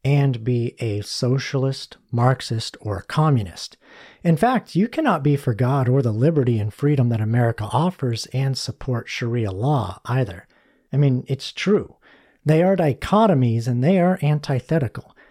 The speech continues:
I-, if you don't believe me, read the truth of their history and foundations. And trust me, there is a reason the government and certain officials do not want you to know the truth of some things.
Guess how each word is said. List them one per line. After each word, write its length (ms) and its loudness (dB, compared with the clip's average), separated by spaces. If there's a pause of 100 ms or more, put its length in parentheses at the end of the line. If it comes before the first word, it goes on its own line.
(200)
I-, 160 0
if 200 2
you 80 4
don't 180 2
believe 320 4
me, 160 4
read 300 2
the 80 0
truth 420 0
of 120 -4
their 120 -4
history 460 -4
and 120 -6
foundations. 720 -2
And 140 -4
trust 380 0
me, 160 -2
there 220 2
is 220 0
a 120 2
reason 720 2 (160)
the 140 0
government 640 2
and 120 -2
certain 380 0
officials 720 -2 (340)
do 300 4
not 320 2
want 300 -2
you 180 0
to 200 -6
know 360 2
the 140 -2
truth 440 0
of 140 -4
some 300 -4
things. 580 -8